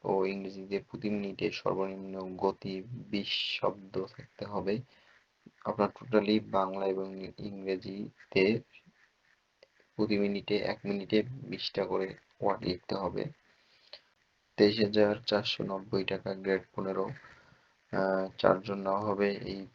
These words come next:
পদে। কোনো শিক্ষিত ইনস্টিটিউট হতে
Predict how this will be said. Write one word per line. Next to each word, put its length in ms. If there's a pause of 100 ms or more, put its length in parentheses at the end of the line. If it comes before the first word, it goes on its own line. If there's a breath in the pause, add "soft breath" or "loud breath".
পদে। 260 (2250 loud breath)
কোনো 140
শিক্ষিত 420
ইনস্টিটিউট 600
হতে 460